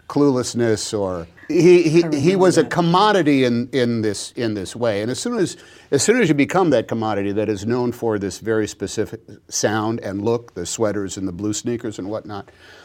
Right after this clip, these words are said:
Speaker 1: well, then it's like, try, how do you act as a can of Coca-Cola or a Frigidaire refrigerator? It just is a thing. And Fred Ro-, <laughs> Fred was so specific about what he did on camera.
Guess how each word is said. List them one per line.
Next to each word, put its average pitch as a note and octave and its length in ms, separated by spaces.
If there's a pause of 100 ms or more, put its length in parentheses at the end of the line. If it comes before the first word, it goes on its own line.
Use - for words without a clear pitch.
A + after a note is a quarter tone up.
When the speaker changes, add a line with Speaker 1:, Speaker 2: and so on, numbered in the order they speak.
(260)
Speaker 1:
well, D#3 440
then E3 640
it's C#3 340
like, C#3 240
try, B2+ 240
how D3+ 120
do E3+ 80
you D#3 80
act C3+ 440
as A#2+ 220
a A#2 60
can A#2 240
of G#2+ 80
Coca-Cola A#2 680
or F#2+ 160
a G2 40
Frigidaire A2 460
refrigerator? F#2+ 800
It B2+ 60
just D#3+ 200
is C3+ 140
a C#3+ 80
thing. C#3+ 560
And B2+ 320
Fred D3 300
Ro-, B2 140
<laughs> - 200
Fred E3 380
was B2+ 200
so F3 460 (640)
specific F#3 1000
about A#2+ 520 (380)
what B2 360
he C#3 200
did A#2+ 460
on G#2+ 260
camera. A2+ 640